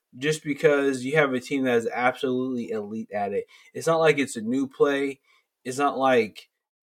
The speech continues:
you know, th-, this play was just come up with in the last, like, you know, three, four, five years. It's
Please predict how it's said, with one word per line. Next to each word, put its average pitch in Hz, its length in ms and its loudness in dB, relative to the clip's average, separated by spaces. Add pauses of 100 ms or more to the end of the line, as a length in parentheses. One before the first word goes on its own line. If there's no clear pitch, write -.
(240)
you 131 100 2
know, 120 300 4
th-, 113 180 -4
this 127 140 0
play 131 260 4
was 123 240 2
just 123 380 0 (220)
come 143 240 2
up 127 240 4
with 131 220 2
in 127 80 0
the 117 80 2
last, 117 380 2
like, 110 240 -2
you 120 80 -2
know, 107 120 -2
three, 123 260 -4
four, 123 220 2
five 113 340 -2
years. 113 360 2 (280)
It's 127 360 -6